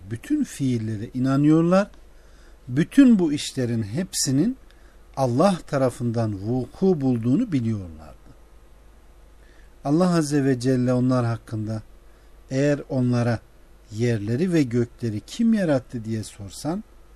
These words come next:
şüphesiz Allah yarattı." diyeceklerdir. Tevhidin bu türünü müşrikler kabul etmişler ama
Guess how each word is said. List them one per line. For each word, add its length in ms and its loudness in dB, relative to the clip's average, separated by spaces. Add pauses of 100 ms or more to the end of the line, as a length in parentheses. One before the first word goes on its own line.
(320)
şüphesiz 760 -14 (360)
Allah 480 -2 (160)
yarattı." 480 -14
diyeceklerdir. 840 -20 (1400)
Tevhidin 580 0
bu 80 -4
türünü 480 0 (120)
müşrikler 640 -4
kabul 300 -2
etmişler 640 -6
ama 300 0